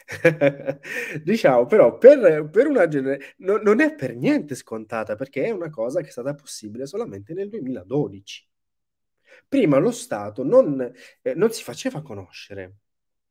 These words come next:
dai suoi cittadini, era inaccessibile, era inconoscibile. Mm? Per dirla, eh, con Zero Calcare, per chi ha vista Zero Calc-, per chi ha visto la serie di Zero Calcare su Netflix,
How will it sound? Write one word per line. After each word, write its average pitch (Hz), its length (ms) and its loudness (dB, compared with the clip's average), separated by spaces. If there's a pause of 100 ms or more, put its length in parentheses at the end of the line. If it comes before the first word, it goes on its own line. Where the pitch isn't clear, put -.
(560)
dai 117 280 -6
suoi 101 160 -10
cittadini, 87 680 -18 (280)
era 214 160 0
inaccessibile, 127 1040 -6
era 175 120 -2
inconoscibile. 101 1200 -10 (880)
Mm? 165 140 -8 (1800)
Per 101 200 -16
dirla, 113 680 -2
eh, 107 140 -8
con 104 220 -8
Zero 139 240 0
Calcare, 104 640 -4
per 101 160 -12
chi - 100 -14
ha 110 40 -8
vista 107 400 -10
Zero 104 220 -6
Calc-, 98 340 -12
per 104 120 -14
chi 104 100 -12
ha 101 40 -8
visto 107 280 -10
la 98 100 -6
serie 113 240 -6
di 95 160 -16
Zero 113 220 -4
Calcare 104 480 -10
su 104 160 -18
Netflix, 107 720 -12